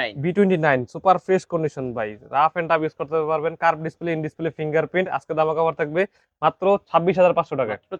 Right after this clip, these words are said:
Speaker 1: ছাব্বিশ হাজার পাঁচশো
Speaker 2: মাত্র
Speaker 1: টাকায়।
Speaker 2: ছাব্বিশ হাজার পাঁচশো টাকায়।
Speaker 1: স্লিম দেখতে পাচ্ছেন, নিতে পারেন।
Speaker 2: তারপরে Oppo Reno eleven ফাইভ জি।
Speaker 1: হ্যাঁ।
Speaker 2: Reno eleven ফাইভ জি, আট জিবি র্যাম, দুইশো ছাপ্পান্ন জিবি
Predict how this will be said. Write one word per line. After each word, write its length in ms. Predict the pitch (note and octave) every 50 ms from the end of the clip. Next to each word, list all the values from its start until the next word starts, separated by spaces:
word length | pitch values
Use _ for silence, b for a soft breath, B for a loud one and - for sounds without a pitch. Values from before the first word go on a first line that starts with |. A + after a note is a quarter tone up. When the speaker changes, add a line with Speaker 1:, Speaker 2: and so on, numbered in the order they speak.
| - -
Speaker 1:
ছাব্বিশ 280 | E3+ E3 D#3+ E3 F3+ - C#3+
হাজার 180 | D#3 G3+ G#3
পাঁচশো 60 | G3+ F#3+
Speaker 2:
মাত্র 0 |
Speaker 1:
টাকায়। 160 | - F3 E3
Speaker 2:
ছাব্বিশ 140 | E3+ F3+ D#3+
হাজার 160 | F3+ F3 D#3+ D3+
পাঁচশো 160 | D#3 - - C3+
টাকায়। 180 | C3 A#2 A2 G#2 - _ _ - -
Speaker 1:
স্লিম 380 | - G#3+ G#3+ A3 G#3 F#3 E3 D3 C#3 D3
দেখতে 180 | C#3 - E3+ D#3 C#3+
পাচ্ছেন, 340 | D#3 D3 C#3+ C3+ - F3+ F3+ E3+ D#3+
নিতে 160 | D#3 C#3+ D3+ B2+
পারেন। 180 | B2+ A2+ G#2+ G2 - _ _ _ _ _ -
Speaker 2:
তারপরে 260 | - - - F3 F3+ F3+ F#3 E3+ C#3+ - _ _ _ - D3+
Oppo 160 | D3 - F3+ F3+ E3+
Reno 200 | E3 E3 F3 E3 D#3 D3+
eleven 280 | D#3 D3+ D3+ D#3+ D#3+ D#3+ - -
ফাইভ 160 | D3 D3 D3+ B2+ A#2+ A2
জি। 100 | A2+ A2+ G#2 - _ _ _ G#2
Speaker 1:
হ্যাঁ। 160 | G#2+ A2 C#3 D3
Speaker 2:
Reno 160 | C#3+ E3 F3 E3+
eleven 220 | F3 F3+ F#3 F3 D#3 -
ফাইভ 140 | D3 D3+ D3+ C#3+ C#3
জি, 100 | E3 F#3 G3+ - - - C#3+
আট 100 | D#3 D3+ D3+
জিবি 180 | D#3+ F3+ F3 F3+
র্যাম, 160 | E3+ F3 F3 E3 C#3+
দুইশো 140 | D3+ D3 -
ছাপ্পান্ন 280 | C#3 - - D3+ D3 D3 C#3+
জিবি 140 | D3 C#3+